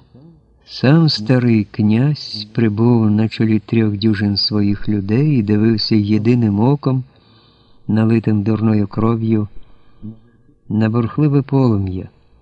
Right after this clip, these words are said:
у якому сипав прокльони помираючий мірошник Стах, та мовчки гинула безрука мірошничиха,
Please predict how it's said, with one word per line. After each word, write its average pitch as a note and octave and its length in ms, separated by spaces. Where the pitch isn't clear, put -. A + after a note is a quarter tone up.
у G#2+ 40
якому A2 580
сипав B2 540
прокльони A2 840
помираючий A2+ 640
мірошник A2 640
Стах, - 720
та G#2+ 120
мовчки A2+ 640
гинула A#2 460
безрука A2 600
мірошничиха, A2 1200